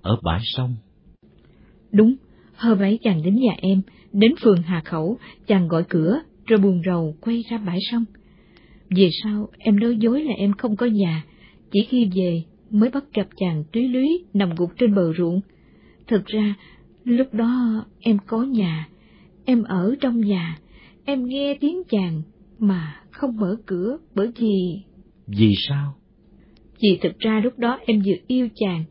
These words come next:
Speaker 2: đồng thời hình như lại hận thù chàng. Em cũng xấu xa, chứ đâu như chàng tưởng.
Speaker 1: Muội nói Huynh hoàn toàn không hiểu.
Speaker 2: Bởi vì, bởi vì em không muốn dối trá.
Speaker 1: Huynh vẫn chưa hiểu.
Speaker 2: Bởi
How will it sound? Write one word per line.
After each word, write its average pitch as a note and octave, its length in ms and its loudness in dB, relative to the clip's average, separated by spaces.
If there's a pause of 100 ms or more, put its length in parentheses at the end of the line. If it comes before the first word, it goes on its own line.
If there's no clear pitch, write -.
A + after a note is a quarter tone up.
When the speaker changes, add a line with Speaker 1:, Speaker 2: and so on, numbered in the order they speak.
Speaker 2:
đồng G3 200 0
thời F#3 340 -2
hình G3+ 180 0
như B3 100 0
lại A3 140 0
hận G#3 240 0
thù A3 260 0
chàng. G3 240 0 (840)
Em A#3+ 220 2
cũng F#3 200 0 (140)
xấu B3 100 -4 (280)
xa, A#3+ 300 -6 (360)
chứ C#4 120 -2
đâu A#3 280 0
như A#3+ 200 -4 (120)
chàng F#3+ 300 0
tưởng. F#3 280 0 (880)
Speaker 1:
Muội F#2 280 2
nói C3 320 2 (160)
Huynh B2 180 2
hoàn F#2+ 280 2
toàn F2 200 -4
không A2+ 220 0
hiểu. G2+ 400 -2 (1000)
Speaker 2:
Bởi G#3+ 300 6
vì, A3 280 2 (340)
bởi A#3+ 120 4
vì B3+ 140 -8
em D4+ 160 -2
không D4+ 160 -4
muốn D#4+ 180 -6
dối E4 240 6
trá. D4+ 200 0 (760)
Speaker 1:
Huynh A2+ 280 4
vẫn G2+ 360 0
chưa C#3 180 2
hiểu. F2+ 300 -4 (1200)
Speaker 2:
Bởi G#3 140 6